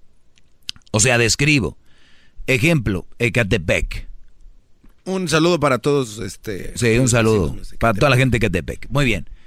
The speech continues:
Speaker 1: Sabemos que en Ecatepec sufren de mucha violencia, como en otro, Tamaulipas y todo este lado. Entonces yo digo, "Miren, señores, en Tamaulipas, eh, hay,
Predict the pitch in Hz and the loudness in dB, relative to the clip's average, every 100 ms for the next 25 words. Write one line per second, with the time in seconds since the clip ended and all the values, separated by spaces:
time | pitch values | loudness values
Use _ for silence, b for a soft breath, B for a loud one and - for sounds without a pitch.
0 | b - 156 202 202 156 143 127 101 190 | b -2 0 2 2 2 0 0 0 0
1 | 147 120 151 139 135 120 127 139 123 120 | 0 0 2 2 2 2 2 4 4 4
2 | 123 120 78 69 143 147 175 127 104 - | 4 2 -2 -2 2 4 2 -2 -4 0
3 | 113 110 127 143 110 107 - 127 107 117 | 2 2 2 2 2 0 2 2 2 2
4 | 107 80 62 _ b b b b 156 202 | 2 0 -6 _ b b b b 0 2
5 | 170 165 127 110 - - - 139 147 127 | 4 4 2 0 -6 -12 -4 0 2 2
6 | 127 135 139 127 - 120 117 113 110 113 | 2 2 2 2 -2 -2 0 2 2 4
7 | 147 101 135 135 - - b b b _ | 2 2 2 2 0 -4 b b b _
8 | 123 117 110 107 - 113 127 127 131 123 | 0 2 2 0 -2 0 2 4 4 2
9 | 117 | -2